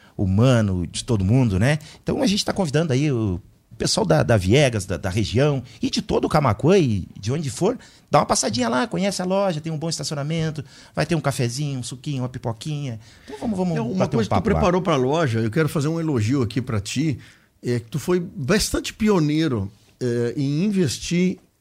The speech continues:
Speaker 2: porque investir em estacionamento não é uma coisa muito fácil, né, Leandro? É, tem que ter um pouquinho de perceptibilidade, de perspicácia.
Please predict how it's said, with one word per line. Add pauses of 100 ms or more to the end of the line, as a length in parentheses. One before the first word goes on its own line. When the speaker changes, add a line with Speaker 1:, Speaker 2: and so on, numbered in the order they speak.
(400)
Speaker 2:
porque
investir
em
estacionamento
não
é
uma
coisa
muito
fácil,
né,
Leandro? (420)
É,
tem
que
ter
um
pouquinho
de
perceptibilidade,
de
perspicácia.